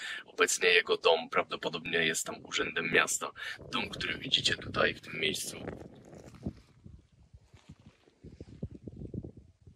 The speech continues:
to był dom rodzinny. Właśnie tutaj von Braun przebywał w młodości, a może i tymczasowo mieszkał. To właśnie tutaj rozpoczęła się jego historia.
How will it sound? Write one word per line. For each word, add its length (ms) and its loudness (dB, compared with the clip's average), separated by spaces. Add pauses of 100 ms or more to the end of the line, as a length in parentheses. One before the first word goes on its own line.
(120)
to 100 4
był 240 6 (140)
dom 380 10
rodzinny. 560 12 (580)
Właśnie 360 8
tutaj 340 10 (120)
von 180 10
Braun 340 10 (300)
przebywał 440 8
w 40 2
młodości, 600 8
a 60 6
może 260 8
i 80 10
tymczasowo 540 6
mieszkał. 380 6
To 100 -2
właśnie 300 6
tutaj 320 8
rozpoczęła 520 6
się 140 6
jego 220 6
historia. 520 6